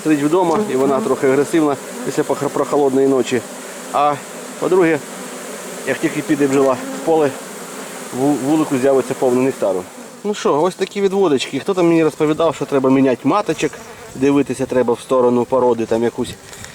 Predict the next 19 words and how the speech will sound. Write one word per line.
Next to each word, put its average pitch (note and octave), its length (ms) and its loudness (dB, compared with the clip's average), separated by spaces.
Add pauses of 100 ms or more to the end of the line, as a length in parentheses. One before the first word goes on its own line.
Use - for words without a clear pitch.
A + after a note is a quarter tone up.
(140)
е, A2+ 140 -4
карніки, D#3+ 640 2
бакхвоста, C3 680 0 (460)
ще D#3+ 220 0
якихось D#3 300 0
там C3+ 220 2 (360)
сасквачів C#3 600 -2 (720)
чи A#2+ 460 4
саскатразів, C3+ 840 0 (960)
інших D3+ 360 2
засранців. C3 600 0 (760)
Мене, F3+ 220 2 (360)
мене D#3 360 4 (400)
<laughs> D3 100 0 (160)
влаштовує D3+ 600 0
моя C3 260 2
бджола. A2+ 380 0 (440)
Це E3+ 180 4
ось - 120 -4